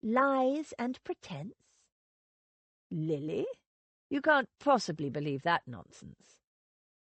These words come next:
He moved to take her in his arms.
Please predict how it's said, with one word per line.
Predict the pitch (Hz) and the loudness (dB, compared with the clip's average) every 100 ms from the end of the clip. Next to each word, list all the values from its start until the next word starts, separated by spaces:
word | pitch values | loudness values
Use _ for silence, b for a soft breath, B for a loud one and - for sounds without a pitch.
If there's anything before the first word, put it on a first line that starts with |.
| _ | _
He | - 220 | -2 0
moved | 208 202 208 208 - | 2 0 0 -4 -8
to | - | -6
take | 208 190 147 | -6 -4 -6
her | 143 | -6
in | 143 139 | -8 -6
his | 147 156 | -8 -4
arms. | 196 180 156 165 190 | -2 -2 -6 -8 -14